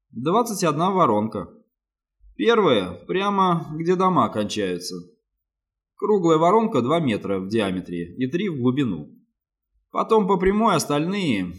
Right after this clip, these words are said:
через, если я правильно помню, тысяча триста тридцать один метр. Каждая следующая больше предыдущей. Как будто бомбы сбрасывали.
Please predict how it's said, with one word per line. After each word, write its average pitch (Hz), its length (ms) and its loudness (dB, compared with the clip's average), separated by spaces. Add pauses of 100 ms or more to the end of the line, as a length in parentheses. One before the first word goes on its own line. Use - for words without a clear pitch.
(200)
через, 160 800 -2
если 135 400 -2
я 127 160 0
правильно 127 420 0
помню, 143 800 -2 (260)
тысяча 160 400 -2
триста 170 440 -2
тридцать 151 380 -4
один 120 360 -2
метр. 87 400 -6 (640)
Каждая 170 400 2
следующая 147 680 0
больше 160 340 -2
предыдущей. 113 880 -6 (600)
Как 196 220 -2
будто 220 240 4
бомбы 120 400 2
сбрасывали. 90 560 -4